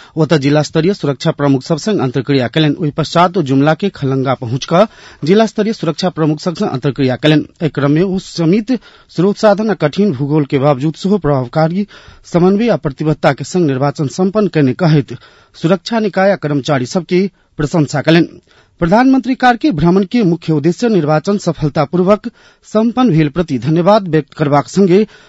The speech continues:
छोट कार्यकाल में सरकार के प्राप्त जन समर्थन प्रति कृतज्ञता प्र-, प्रकट कयने प्रेस सलाहकार रावल बतौलनि अछि। गृहमंत्री ओम प्रकाश आर्याल राष्ट्रीय सभा में मनोनयन के लेल कयल गेल सिफारिश संविधान विपरीत रहल दावी करैत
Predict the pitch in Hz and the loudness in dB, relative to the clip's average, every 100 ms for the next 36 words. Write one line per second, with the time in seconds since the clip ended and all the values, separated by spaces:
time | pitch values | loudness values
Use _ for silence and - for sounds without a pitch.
0 | _ - 220 - 196 180 175 185 202 - | _ -2 0 0 -2 -2 0 2 2 0
1 | 143 143 165 147 180 190 214 170 139 156 | -4 0 0 0 -4 0 0 0 -2 -2
2 | 165 147 131 156 131 175 196 202 - _ | 0 -2 0 -2 0 -2 0 -4 -6 _
3 | _ - 160 202 196 220 208 131 151 135 | _ -10 -4 -2 -2 -2 -2 -2 -2 -4
4 | 143 - 190 185 - 202 240 - 170 - | -12 -6 -2 -2 0 0 0 0 -2 0
5 | 147 151 165 151 156 175 135 113 117 - | 0 0 0 0 2 0 0 -4 -12 -20
6 | _ _ _ _ 180 151 135 107 147 156 | _ _ _ _ -12 -10 -10 -8 -6 -6
7 | 160 - 104 - - - - - - - | -8 -12 -20 -20 -20 -20 -20 -20 -20 -20
8 | _ - 190 233 240 254 247 226 220 220 | _ -8 -4 -2 -2 -2 0 0 -2 -4
9 | 233 233 165 151 165 185 220 180 170 - | -4 -4 -6 -2 0 2 0 -4 -6 -8
10 | 214 185 180 202 220 160 165 170 170 175 | -6 -4 -2 0 0 0 2 0 0 -2
11 | 214 190 170 160 151 180 196 - 160 151 | -2 0 0 2 2 -2 -4 -8 -6 -4
12 | 165 - 143 143 147 175 143 160 202 175 | -4 -4 -4 -2 -2 -4 -4 -6 -8 -10
13 | 117 135 143 117 123 131 190 208 | -8 -6 -4 -6 -6 -4 -4 -4